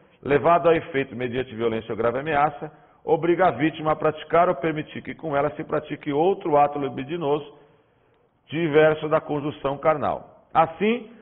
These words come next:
no momento em que o agente, por exemplo, valendo-se do emprego da ameaça,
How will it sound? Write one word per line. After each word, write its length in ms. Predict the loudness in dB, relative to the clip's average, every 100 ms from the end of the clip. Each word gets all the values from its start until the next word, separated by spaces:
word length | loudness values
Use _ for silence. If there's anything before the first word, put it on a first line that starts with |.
| _ -8
no 100 | -2
momento 360 | 2 2 0
em 40 | 0
que 80 | 4
o 80 |
agente, 500 | 4 4 0 -2 -8 -2
por 220 | 4 6
exemplo, 500 | 4 2 -2 -2 -2
valendo-se 680 | 4 4 4 0 -2 -6 -6
do 140 | -4
emprego 460 | -2 2 2 2 2
da 180 | 2
ameaça, 640 | 2 0 2 0 -2 -10